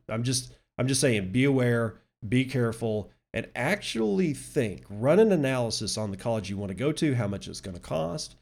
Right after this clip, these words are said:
what the job is gonna be on the other side of that, and how much it's gonna pay. It, does it make sense?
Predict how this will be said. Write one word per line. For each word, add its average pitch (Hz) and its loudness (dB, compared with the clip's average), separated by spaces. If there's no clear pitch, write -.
what 127 4
the 135 0
job 123 2
is 117 2
gonna 113 0
be 120 2
on 113 0
the 101 -2
other 92 -2
side 135 2
of 139 -2
that, 160 6
and 117 0
how 117 4
much 113 2
it's 123 -4
gonna 151 2
pay. 147 6
It, 131 -2
does 147 8
it 175 2
make 151 2
sense? - -4